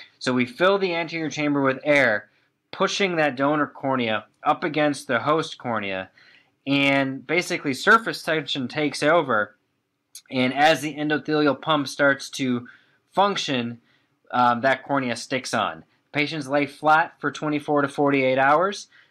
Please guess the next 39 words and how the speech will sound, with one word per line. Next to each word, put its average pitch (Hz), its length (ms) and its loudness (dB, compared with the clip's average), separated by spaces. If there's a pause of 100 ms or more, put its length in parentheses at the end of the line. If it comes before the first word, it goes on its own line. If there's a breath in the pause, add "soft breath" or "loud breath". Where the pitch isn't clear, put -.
(100)
Like 139 140 0
I - 20 2
said, 151 180 0
we 143 100 0
do 180 140 -4
put 190 320 -2
air 165 300 4
into 151 260 -4
the 139 220 -4
eye, 139 360 0 (120)
but 120 160 -8
you 143 80 -2
gotta 156 140 4
be 151 100 -4
careful 147 240 -4
not 139 140 -2
to - 60 -14
put 135 220 -6
too 240 140 2
much 170 240 2
air 131 180 0
in, 127 260 -2 (300 soft breath)
because 123 220 -4
too 190 120 -4
much 160 200 0
air 127 320 2
will 113 120 -6
lead 120 180 -2
to 113 80 -8
pupillary 101 520 -2
block. 87 340 -2
So 135 140 0
here's 240 260 2
an 247 60 2
example 156 440 0
of 127 100 0
a 120 40 0
D 135 180 0
sec. 107 400 0